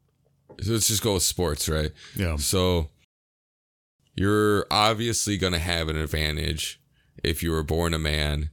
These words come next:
Speaker 1: and transitioning into a woman. You're gonna have an advantage in women's sports
Speaker 2: Mm-hmm.
Speaker 1: because genetically you've lived twenty-five years, say,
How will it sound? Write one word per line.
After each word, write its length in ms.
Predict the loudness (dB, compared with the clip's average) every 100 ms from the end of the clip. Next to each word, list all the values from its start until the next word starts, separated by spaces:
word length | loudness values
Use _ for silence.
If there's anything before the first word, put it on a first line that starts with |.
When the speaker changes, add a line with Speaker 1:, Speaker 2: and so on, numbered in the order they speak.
| -10 -10
Speaker 1:
and 80 | -4
transitioning 580 | -2 -2 -2 -2 -2
into 240 | -2 -2 -2
a 60 |
woman. 440 | -2 -2 -2 -4 -6 -12 _
You're 100 | -4
gonna 140 | -2 0
have 180 | 0 -2
an 80 |
advantage 480 | -2 -2 -2 -2 -4
in 140 | -4 -4
women's 280 | -2 -2
sports 520 | -2 -2 -4 -6 -8 -10 _
Speaker 2:
Mm-hmm. 260 | -2 0 0
Speaker 1:
because 280 | 0 -2 -2
genetically 520 | -2 0 0 0 -2
you've 180 | -2 0
lived 240 | 0 0
twenty-five 680 | -2 -2 -2 -2 0 0 0
years, 320 | -2 0 0
say, 380 | 0 0 0